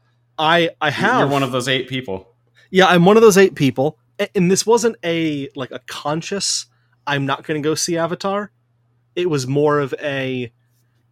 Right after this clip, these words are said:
Speaker 1: I just kept expecting to see it with someone. So, like, I'd expected that, I, "Oh, I'm probably gonna go see that with my dad." So when people asked me to go see it, like, "No, no, I told my dad I'd go see it with him."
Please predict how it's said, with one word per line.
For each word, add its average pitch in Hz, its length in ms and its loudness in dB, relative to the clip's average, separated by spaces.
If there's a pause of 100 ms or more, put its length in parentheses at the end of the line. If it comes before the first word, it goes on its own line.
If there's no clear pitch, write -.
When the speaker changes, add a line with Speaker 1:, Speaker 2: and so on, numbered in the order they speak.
(1400)
Speaker 1:
I 143 280 0
just - 500 -6 (140)
kept - 420 -8
expecting 180 640 -2
to 160 100 -6
see 175 240 -6
it 170 100 -6
with 190 160 -4
someone. 226 540 -6 (1160)
So, - 180 -4
like, 165 140 -4
I'd 170 100 -2
expected 185 400 -6
that, 160 100 -2
I, 156 140 0
"Oh, 202 160 2
I'm 185 80 -2
probably 185 220 -4
gonna 143 80 -2
go 127 40 -4
see 139 120 -6
that 135 80 -2
with 120 80 -10
my 110 100 -8
dad." 110 380 -4 (160)
So 151 120 -6
when 139 120 -4
people 147 260 -4
asked 143 240 -4
me 135 60 -6
to 120 80 -6
go 120 80 -6
see - 160 -10
it, 139 60 -4
like, 135 120 -10
"No, 175 140 -2
no, 165 80 0
I 156 80 0
told 156 180 -2
my 139 80 -2
dad 127 160 0
I'd 117 140 -4
go 120 120 -2
see - 160 -6
it 113 80 -6
with 110 120 -14
him." 101 220 -10